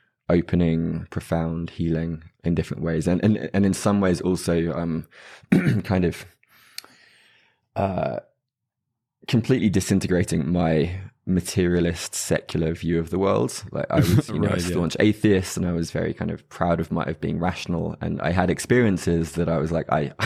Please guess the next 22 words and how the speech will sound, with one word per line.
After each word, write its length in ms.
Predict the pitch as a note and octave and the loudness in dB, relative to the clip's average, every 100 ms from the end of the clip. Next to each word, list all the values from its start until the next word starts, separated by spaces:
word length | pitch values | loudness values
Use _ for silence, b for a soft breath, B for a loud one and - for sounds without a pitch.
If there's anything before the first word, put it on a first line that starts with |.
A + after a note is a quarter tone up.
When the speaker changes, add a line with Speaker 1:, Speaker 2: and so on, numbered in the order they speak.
| - - | -4 0
Speaker 1:
I 60 | |
can't 360 | - - A#2+ F2 | 0 2 2 2
explain 480 | E2+ - F2+ F2 F2 | 0 0 2 2 2
what, 180 | E2 - | 0 0
what 200 | F2 D2 | 0 0
just 160 | D#2+ | -2
happened 340 | - E2+ D#2 D#2 | -2 -2 -2 0
there." 200 | C2+ - B C3 B C#3 A2+ B | -2 -6 B -10 B -6 -6 B
Speaker 2:
Mm. 100 | D#2+ | -4
Speaker 1:
Um, 560 | D#2 E2 D#2+ C2+ - - - | -2 0 -2 -2 -8 -12 -8
so 160 | - E2+ | -2 0
I 40 | |
think 220 | F2 F2+ | 0 0
that 140 | E2 D#2 | 0 0
was 120 | D2+ | -2
very 220 | D#2+ D#2+ | -2 -2
profound 380 | - - E2 D#2+ | -6 -4 -4 -2
as 100 | D#2 | -2
well. 240 | E2 D#2+ | -2 0
And, 140 | D#2 C2 | 0 0
and 160 | - | 2
experiencing 960 | F2+ - - F#2+ F2+ E2+ - E2 E2 D#2+ | 2 0 0 2 4 2 0 -2 -2 -6